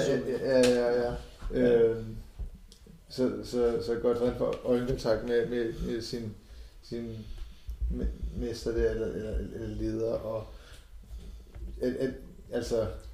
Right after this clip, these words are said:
Speaker 1: Den har du brugt. Den brugte du sidste gang. I har ikke lavet en long rest endnu? Hvis det er det,
Speaker 2: Nej,
Speaker 1: du
Speaker 2: nej,
Speaker 1: tænker.
Speaker 2: nej, jeg, han kigger bare på ravnen.
Speaker 1: Nå, på den måde, ja.
Speaker 3: Den
Speaker 2: Ja,
Speaker 3: hedder
Speaker 2: ja, jeg har
Speaker 1: Undskyld,
Speaker 2: ikke, jeg har
Speaker 1: jeg
Speaker 2: ikke kon-, øh, kontakt, det er fordi, jeg
Speaker 1: Ja.
Speaker 2: har været ude med, øh,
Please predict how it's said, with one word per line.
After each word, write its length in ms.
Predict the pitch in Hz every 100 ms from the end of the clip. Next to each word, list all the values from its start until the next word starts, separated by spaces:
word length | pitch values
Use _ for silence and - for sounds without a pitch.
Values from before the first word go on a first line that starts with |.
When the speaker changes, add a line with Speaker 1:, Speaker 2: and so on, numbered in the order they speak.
| -
Speaker 1:
Den 140 | 160
har 160 | 151 151
du 120 | 135
brugt. 360 | 139 139 - - - - - - - - - - - - - - - - - - -
Den 280 | 139 135 131
brugte 280 | 131 127 -
du 40 | -
sidste 260 | 127 -
gang. 100 | 127 - - - - -
I 80 | 131
har 80 | 127
ikke 180 | 120
lavet 120 | 131 127
en 60 |
long 280 | 123 127 123
rest 140 | -
endnu? 160 | 123 123 - - - - - -
Hvis 140 | 127
det 60 | 127
er 40 |
det, 40 | 147
Speaker 2:
Nej, 140 | 175
Speaker 1:
du 60 | -
Speaker 2:
nej, 180 | 180 185
Speaker 1:
tænker. 180 | 131 127
Speaker 2:
nej, 140 | 170 135
jeg, 240 | 139 143
han 120 | 139 139
kigger 300 | 156 170 135
bare 140 | 135 -
på 120 | 123
ravnen. 280 | 165 120 107 -
Speaker 1:
Nå, 100 | 190 254
på 60 | 190
den 80 | 226
måde, 160 | 170 - 180
ja. 80 | - - -
Speaker 3:
Den 120 | 156
Speaker 2:
Ja, 60 | 170
Speaker 3:
hedder 60 | 160
Speaker 2:
ja, 60 | -
jeg 80 |
har 60 | -
Speaker 1:
Undskyld, 300 | 202 - 156
Speaker 2:
ikke, 140 | 175 -
jeg 60 |
har 60 | -
Speaker 1:
jeg 200 | - 185
Speaker 2:
ikke 140 | 180 165 151
kon-, 160 | 151
øh, 300 | 143 135 127 127 -
kontakt, 280 | 135 127 131
det 120 | 139
er 60 | 139
fordi, 200 | 131 143
jeg 260 | 135 - 127
Speaker 1:
Ja. 80 |
Speaker 2:
har 120 | 120 123
været 160 | 127
ude 200 | 127 147
med, 460 | 135 117 113 117
øh, 60 | 113